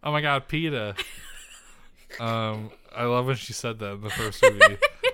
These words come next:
Speaker 1: Um, uh, a viral video featuring President Snow and peta was released,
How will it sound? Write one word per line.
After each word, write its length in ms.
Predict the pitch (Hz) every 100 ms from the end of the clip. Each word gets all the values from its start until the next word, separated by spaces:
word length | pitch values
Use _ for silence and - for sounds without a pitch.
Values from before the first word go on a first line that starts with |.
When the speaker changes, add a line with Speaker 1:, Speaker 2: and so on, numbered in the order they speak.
| - 427
Speaker 1:
Um, 400 | 113 113 214 101 - - -
uh, 400 | 117 117 113 113 110
a 60 | 131
viral 340 | 147 214 240
video 300 | 180 185 175
featuring 480 | 156 190 156 156 143
President 360 | 127 135 131 113
Snow 280 | - 117 113
and 80 |
peta 380 | 104 165 139 139 - - - -
was 220 | 120 117
released, 440 | 117 113 123 127